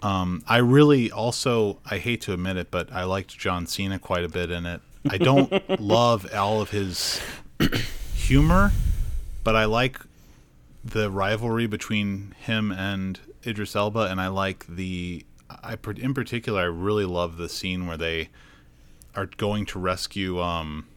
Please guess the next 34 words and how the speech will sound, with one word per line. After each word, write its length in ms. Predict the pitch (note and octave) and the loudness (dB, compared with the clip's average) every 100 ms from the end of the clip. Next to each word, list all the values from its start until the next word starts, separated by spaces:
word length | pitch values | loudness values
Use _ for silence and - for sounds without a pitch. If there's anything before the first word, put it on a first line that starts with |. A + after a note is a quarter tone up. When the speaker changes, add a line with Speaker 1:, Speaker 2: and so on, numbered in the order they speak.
| - _ - - - - - - - - - - - - - - - - A#2 | -20 _ -20 -20 -8 -4 -4 -6 -20 -20 -20 -20 -20 -20 -20 -18 -16 -16 -4
Speaker 1:
Rick 240 | F2 G#2+ - | 0 0 0
Flag, 640 | - F#2+ F#2+ G#2+ C#3 C3+ - - - - | 2 6 8 6 4 -2 -10 -16 -12 -4
and 120 | F#2+ | 0
they 360 | F#2+ F2+ F2 - - - G2 | 2 0 -2 -8 -10 0 2
go 60 | |
through 160 | - G2 | 2 4
that 240 | F#2 E2+ - - | 6 6 2 2
rebel 280 | F#2 F#2+ | 4 4
camp 420 | F2+ - F2+ G#2 - | 0 0 2 2 -2
killing 320 | G2 F#2+ G#2 | 0 2 2
everybody, 680 | G#2+ A#2 A2+ A#2+ B2+ C3 - - - - | 4 6 6 6 4 2 -4 -16 -12 -2
and 120 | F#2+ | 2
then 140 | F#2 | 4
they 160 | F2+ A#2 | 4 8
<laughs> 1200 | - - - - - - - - - D4 - G3+ | 10 10 8 6 -6 -10 -14 -12 -4 -2 2 8
Speaker 2:
Yeah. 140 | C#3+ | 8
Speaker 1:
and 80 | A2+ | 10
then 160 | A2+ G#2 | 8 8
at 200 | G#2 G#2 | 4 4
the 140 | G2 | 6
end 140 | G#2 | 8
there's 220 | A2 F#2+ - | 6 4 2
the, 100 | F#2 | 0
the 300 | F#2 G#2 F#2+ | 2 4 4
great 480 | - G2 G#2+ - | 6 8 8 6
payoff. 640 | - G2 F#2+ A#2+ D3 D3+ - | 2 6 6 6 6 4 6
<laughs> 340 | E3 - - | 6 6 6
I 100 | D3 | 6
thought 380 | - - D#3 - | 6 6 6 8
that 280 | D3 D3 - | 6 6 6
really 360 | D#3 E3 F3 | 6 10 10
was 340 | C3 A2 G2 - - - - - | 10 6 2 -6 -12 -12 -14 -4
just 240 | D3+ - | 0 2
wonderful. 840 | G#2+ F#2+ A#2 C#3 A#2 - F2+ F2 | 2 4 4 4 2 0 0 0